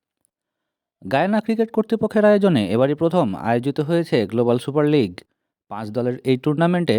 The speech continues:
খেলার কথাই ছিল না রংপুরের। বিপিএলে চ্যাম্পিয়ন দল হিসেবে ফরচুন বরিশালকে টুর্নামেন্টের জন্য আমন্ত্রণ জানিয়েছিল গায়ানা, তবে বরিশালের সদিচ্ছা না দেখানোই রংপুর রাইডার্স সুযোগ পায় টুর্নামেন্টটিতে। আর সেই সুযোগটা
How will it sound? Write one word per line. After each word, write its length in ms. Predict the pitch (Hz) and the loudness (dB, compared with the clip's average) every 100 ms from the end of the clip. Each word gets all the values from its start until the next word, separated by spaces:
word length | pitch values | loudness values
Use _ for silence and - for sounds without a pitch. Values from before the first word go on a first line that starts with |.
| 135 - | -2 -6
খেলার 280 | 123 123 | -4 -2
কথাই 380 | 127 120 - 147 | -2 -4 0 -2
ছিল 180 | 160 175 170 | 0 -2 0
না 60 | 160 | 0
রংপুরের। 460 | 131 113 107 92 - _ _ _ _ _ _ _ | 0 -2 -6 -8 -12 _ _ _ _ _ _ _
বিপিএলে 640 | 104 170 233 226 226 175 117 - - | 0 0 2 2 4 2 0 -4 -6
চ্যাম্পিয়ন 420 | 143 156 185 185 | -6 -4 -4 -4
দল 160 | 175 175 | -2 -2
হিসেবে 360 | 170 190 180 117 | -2 -6 -4 -4
ফরচুন 340 | - 131 117 127 | -2 -4 -2 -2
বরিশালকে 480 | 123 143 - 165 120 113 - _ _ _ | 0 0 0 -2 0 -2 -4 _ _ _
টুর্নামেন্টের 520 | 165 185 185 185 190 | -6 -4 -2 -2 -4
জন্য 200 | 175 190 120 - 123 135 | -4 -2 -2 -6 -8 -6
আমন্ত্রণ 380 | 147 165 170 175 | -4 -4 -2 -2
জানিয়েছিল 440 | 175 180 185 180 143 95 | -2 -2 -4 -2 -2 -2
গায়ানা, 360 | 104 110 95 92 - _ _ _ _ _ | 0 0 -2 -8 -16 _ _ _ _ _
তবে 200 | 113 101 98 - _ - | -10 -8 -8 -12 _ -8
বরিশালের 420 | 117 123 143 135 | -6 -4 -6 -6
সদিচ্ছা 360 | 151 147 151 - | -4 -4 -2 -2
না 140 | 156 151 | 0 0
দেখানোই 520 | 151 160 170 175 160 139 - _ _ | 0 0 0 2 0 0 -4 _ _
রংপুর 280 | 139 160 190 | -6 -4 2
রাইডার্স 320 | 185 175 175 - - - | 4 4 2 0 -12 -6
সুযোগ 240 | 175 160 151 | -2 -2 0
পায় 180 | 151 107 | 0 0
টুর্নামেন্টটিতে। 680 | 104 143 143 123 98 92 - 85 _ _ _ _ _ - | -2 0 0 0 -2 -6 -12 -16 _ _ _ _ _ -10
আর 100 | 135 | -10
সেই 200 | 156 214 | -6 -4
সুযোগটা 460 | 214 233 220 220 190 | -2 0 2 2 2